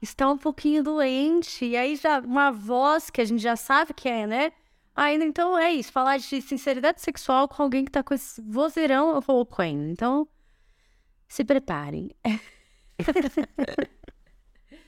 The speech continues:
Eu tava vendo, não sei se foi no, no podcast ou se foi um vídeo da doutora Ana Beatriz,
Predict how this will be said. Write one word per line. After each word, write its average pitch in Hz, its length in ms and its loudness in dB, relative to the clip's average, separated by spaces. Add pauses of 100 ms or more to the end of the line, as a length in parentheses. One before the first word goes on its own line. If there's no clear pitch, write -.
(420)
Eu 269 160 6
tava 269 720 2 (520)
vendo, 208 680 0 (560)
não 254 160 2
sei 440 200 -6
se - 100 -8
foi 254 140 2
no, 196 260 -4
no 196 220 0
podcast 240 720 0
ou 220 40 0
se - 80 -12
foi 226 120 -2
um 214 120 0
vídeo 214 300 -2
da 185 120 0
doutora 185 460 -2
Ana 185 140 2
Beatriz, 202 800 -2